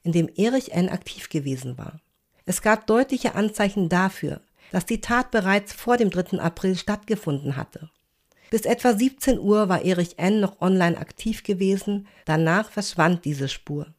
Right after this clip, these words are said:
Eine Bekannte hatte auch versucht, zwischen siebzehn und siebzehn Uhr dreißig bei Erich N. anzurufen, jedoch hatte er bereits zu diesem Zeitpunkt nicht mehr geantwortet.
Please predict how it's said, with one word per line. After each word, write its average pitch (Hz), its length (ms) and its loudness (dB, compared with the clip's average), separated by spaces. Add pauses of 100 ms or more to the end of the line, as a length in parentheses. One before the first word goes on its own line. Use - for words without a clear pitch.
(420)
Eine 220 200 2
Bekannte 240 640 2
hatte 196 280 -2
auch 208 200 4
versucht, 226 400 0
zwischen 185 320 0
siebzehn - 360 2
und 175 160 0
siebzehn 202 300 -4
Uhr 160 140 0
dreißig 175 500 -2
bei - 100 -4
Erich 175 320 0
N. 160 180 -2
anzurufen, 175 880 -2 (240)
jedoch 214 420 2
hatte 202 180 0
er 143 100 0
bereits 165 360 2
zu 151 100 0
diesem 220 320 0
Zeitpunkt 180 480 0
nicht 175 260 -2
mehr 170 220 2
geantwortet. 165 800 -2